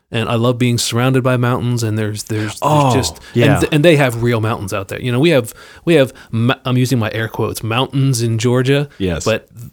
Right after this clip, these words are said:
Speaker 1: no, no, we don't. They have, they have mountains in Colorado. They have real
Speaker 2: <laughs>
Speaker 1: snow-capped, year-round mountains.
Speaker 2: I, I was telling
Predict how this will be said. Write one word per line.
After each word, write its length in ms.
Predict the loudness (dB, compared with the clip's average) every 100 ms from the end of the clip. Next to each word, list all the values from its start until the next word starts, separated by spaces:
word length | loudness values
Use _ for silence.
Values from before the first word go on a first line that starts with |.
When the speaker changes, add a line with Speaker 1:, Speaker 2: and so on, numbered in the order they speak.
| _ _ _ _ -6
Speaker 1:
no, 380 | -4 -2 -4 -4
no, 160 | -4 -2
we 80 |
don't. 260 | -4 -8 -10 _ -4
They 140 | -2
have, 340 | 0 -2 -2
they 120 | 0 2
have 180 | 2 0
mountains 640 | -2 -2 -2 -6 -6 -6
in 160 | -6
Colorado. 680 | -2 -2 0 -2 -4 -6 -8 -4
They 120 | -2
have 240 | 0 -2 -6
real 600 | -10 -6 -4 -2 -4 -8 _
Speaker 2:
<laughs> 120 | _ -6
Speaker 1:
snow-capped, 1120 | -4 0 0 2 2 4 4 4 2 0 2
year-round 640 | 2 2 2 0 -2 -4 _ _ -18
mountains. 640 | -12 -8 -8 -8 -8 -2
Speaker 2:
I, 140 | 0
I 140 | 2 0
was 180 | -2 0
telling 500 | 0 0 0 -2